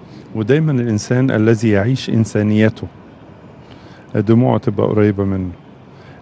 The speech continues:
الإنسان اللي ما بيعيش الإنسانية، ما الدموع دي أسمى تعبير عن الإنسان، و-، والدموع مش من العينين بس، هي بتبقى من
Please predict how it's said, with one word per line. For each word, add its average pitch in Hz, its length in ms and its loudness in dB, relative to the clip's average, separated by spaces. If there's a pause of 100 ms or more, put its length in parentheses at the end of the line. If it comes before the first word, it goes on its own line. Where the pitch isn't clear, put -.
الإنسان 113 440 -2
اللي 151 120 0
ما 117 140 0
بيعيش 110 340 -4
الإنسانية، 110 720 -2
ما 107 520 -6
الدموع 117 360 -2
دي 131 300 -2
أسمى 131 480 -2
تعبير 120 600 -2
عن 120 340 -2 (360)
الإنسان، 104 640 -2 (680)
و-، 101 800 -4 (920)
والدموع 117 440 -4
مش 135 280 -8
من 104 160 -4
العينين 104 460 -4
بس، 110 340 -4
هي 107 100 -2
بتبقى - 380 -8
من 107 320 -4